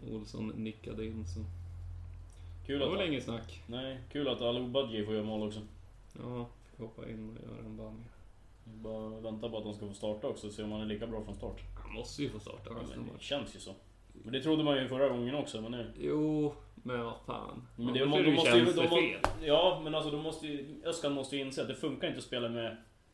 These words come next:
Speaker 2: sex mittfältare och fyra backar.
Speaker 1: Nej.
Speaker 2: Det, det är liksom, det är bara Spanien som kan göra det.
Speaker 1: Mm.
Speaker 2: I princip.
Speaker 1: Det var ju, som den här matchen, exakt så trodde jag förra skulle vara.
Speaker 2: Uppställningsmässigt?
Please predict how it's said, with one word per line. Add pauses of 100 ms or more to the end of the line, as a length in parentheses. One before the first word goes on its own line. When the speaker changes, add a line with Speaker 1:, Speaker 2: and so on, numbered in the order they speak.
Speaker 2:
sex
mittfältare
och
fyra
backar.
Speaker 1:
Nej. (500)
Speaker 2:
Det,
det
är
liksom,
det
är
bara
Spanien
som
kan
göra
det. (380)
Speaker 1:
Mm. (480)
Speaker 2:
I
princip. (160)
Speaker 1:
Det
var
ju, (260)
som
den
här
matchen,
exakt
så
trodde
jag
förra
skulle
vara. (580)
Speaker 2:
Uppställningsmässigt?